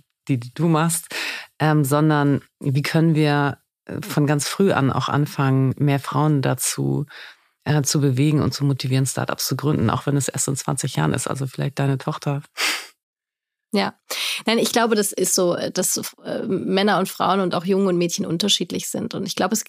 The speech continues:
Speaker 2: gibt halt unterschiedliche Beweggründe, warum man in die Startup- oder in die Investorenszene geht. Und eigentlich gibt es tolle Argumente für Frauen und Mädchen. Ähm, man ha-, kann viel bewegen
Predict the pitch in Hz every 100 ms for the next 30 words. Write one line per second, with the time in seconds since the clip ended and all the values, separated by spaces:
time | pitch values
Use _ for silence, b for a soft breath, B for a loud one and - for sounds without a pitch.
0 | - 190 208 226 190 - 226 262 247 233
1 | 208 196 175 185 202 - 180 175 165 160
2 | 165 165 180 170 170 165 165 - 185 185
3 | 175 175 170 170 170 165 165 - 180 180
4 | - 170 160 - - 170 147 165 160 175
5 | 220 - 202 - - 220 240 - 190 190
6 | 180 196 196 - 180 - 147 170 165 170
7 | 185 214 - - - B B B B B
8 | - 160 165 160 - - 180 202 208 -
9 | - _ - - - - - _ - 214
10 | 208 202 190 - 170 - - 220 196 190
11 | 180 196 220 240 247 247 285